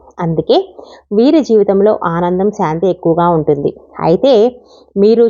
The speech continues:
చేపట్టే పనిలో విజయం సాధించాలంటే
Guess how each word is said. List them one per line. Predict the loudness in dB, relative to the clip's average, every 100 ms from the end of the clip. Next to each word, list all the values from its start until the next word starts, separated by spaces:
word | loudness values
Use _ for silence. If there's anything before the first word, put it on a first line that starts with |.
| 0
చేపట్టే | -2 -2 -2 -2
పనిలో | 0 -2 0
విజయం | -2 -4 -4 -4
సాధించాలంటే | -2 -2 -2 -2 -2 0 -2 -2 -2 -2